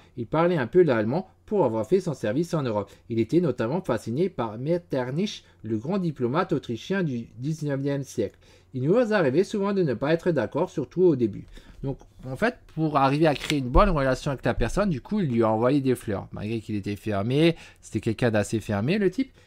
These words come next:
Et ben alors, il est allé, il lui a envoyé des fleurs, et puis il a cherché des points communs. Et ça, c'est aussi un très bon truc que vous pouvez faire. Euh, si vous voulez nouer des relations avec une personne, non seulement, effectivement, si vous lui offrez quelque chose qui lui plaît, bah, c'est très bon. Mais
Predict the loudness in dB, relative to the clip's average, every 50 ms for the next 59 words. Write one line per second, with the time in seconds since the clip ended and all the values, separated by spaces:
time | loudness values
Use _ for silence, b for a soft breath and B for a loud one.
0 | b b -8 -4 -2 -2 0 0 2 2 2 2 2 2 4 4 4 4 4 4
1 | 4 4 4 4 4 4 4 4 4 2 2 2 2 2 2 2 2 2 2 2
2 | 0 -2 -2 0 -2 0 0 0 0 -2 -2 -4 -8 -2 0 0 0 0 -2 -4
3 | -4 -2 -2 -2 -2 -2 -2 -4 -4 -4 -2 -2 0 0 0 0 0 -2 -2 -2
4 | -2 -2 0 -2 -4 -4 -4 -6 -4 -4 -4 -4 -2 -2 0 2 2 0 -2 -4
5 | _ _ -4 -4 -4 -4 B B B B B 4 4 4 4 2 -2 0 2 2
6 | 2 2 0 0 0 -2 -6 B B B B B B B B B B -6 -4 -2
7 | -2 0 0 0 0 0 0 0 0 -2 -4 -8 b b b b -8 -4 -2 2
8 | 6 8 8 8 8 6 6 6 6 6 6 4 2 4 2 2 2 0 -2 -4
9 | -2 -2 -4 -4 -2 -4 -4 -4 -4 -4 -4 -2 -2 -2 0 -2 -2 -4 -4 -6
10 | -8 -6 -6 -6 -6 -6 -8 -8 -8 -6 -4 -2 -2 -2 -4 -4 -8 -8 -8 -8
11 | -6 -6 -8 -6 -8 -8 -10 -8 -8 -8 -6 -4 -4 -2 -4 -4 -10 -14 -16 -18
12 | -20 -20 -18 -14 -12 -10 -10 -10 -10 B B B B B -8 -4 -2 -2 -2 -4